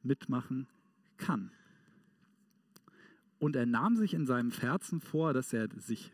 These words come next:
mit des Königs Speise und dem Wein, den dieser trank, nicht unrein machen wollte. Und er bat den Palastvorsteher, dass er sich nicht unrein machen müsste.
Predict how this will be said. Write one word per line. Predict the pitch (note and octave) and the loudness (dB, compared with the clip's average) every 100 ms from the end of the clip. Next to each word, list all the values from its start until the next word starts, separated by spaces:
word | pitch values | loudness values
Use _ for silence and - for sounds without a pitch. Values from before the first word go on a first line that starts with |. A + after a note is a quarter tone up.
| - | -16
mit | - A#2 A#2 | -6 -4 -4
des | - | -8
Königs | - D#3+ G#3+ - | 0 2 2 -2
Speise | - C3 D3+ C3+ | -4 0 0 0
und | A#2+ A2+ | -4 -2
dem | A2 G#2 | -2 0
Wein, | B2 E3+ | 0 2
den | C#3+ | 2
dieser | B2+ C3 B2+ | 2 0 0
trank, | - C3 | -2 -2
nicht | B2 F#3 - | 2 0 0
unrein | A3+ C4+ C#3+ A2 | 2 2 4 2
machen | G2+ - A#2 | 0 -2 -4
wollte. | G2+ B2 D#3+ | -4 -2 0
Und | |
er | B2+ | 0
bat | G#2 G#2 C#3 | -2 -2 0
den | G#3+ | 0
Palastvorsteher, | - A#2+ A2 - C#3 B2+ A#2+ A#2+ - - - - - - | 0 -2 -2 -6 -8 -6 -4 -2 -4 -8 -18 -18 -20 -8
dass | G#2+ - | -4 -4
er | |
sich | A#2+ C3+ | -4 -4
nicht | C#3+ - | -4 -2
unrein | A#2+ G2+ G2 | -4 -2 -2
machen | F#2+ E2 F#2+ | -4 -8 -10
müsste. | E2+ - - | -10 -12 -16